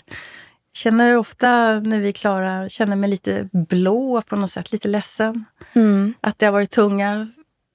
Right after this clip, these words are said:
Speaker 1: tunga ämnen, svårt att formulera sig.
Speaker 2: Ja.
Speaker 1: Eh, men sen också att jag ofta lär mig någonting nytt av er, och då får jag det att fundera på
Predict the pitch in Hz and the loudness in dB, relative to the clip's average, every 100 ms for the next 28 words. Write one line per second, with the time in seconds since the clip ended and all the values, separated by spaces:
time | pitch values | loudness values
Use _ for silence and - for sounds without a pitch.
0 | - 226 208 202 196 190 196 202 208 - | 0 2 2 2 0 -2 -4 -6 -8 -8
1 | 196 185 - 208 202 190 190 190 190 - | -8 -8 -8 -6 -4 -4 -4 -6 -8 -10
2 | 196 190 190 _ _ _ _ 202 190 180 | -8 -8 -10 _ _ _ _ 0 0 -2
3 | _ _ - - - - _ - - 214 | _ _ -20 -20 -20 -20 _ -20 -2 0
4 | 202 196 254 - 247 233 - 220 - 208 | 2 2 0 4 2 2 0 -2 2 2
5 | 208 - 208 202 202 202 208 208 226 220 | 0 -2 -2 0 0 0 0 0 0 0
6 | 214 240 208 185 196 196 202 202 - - | 0 -2 -2 -2 -4 -4 -8 -10 -6 -2
7 | 220 214 196 196 220 214 254 254 - 190 | 0 -2 -6 -2 -2 0 -2 -4 -6 -8
8 | 190 | -8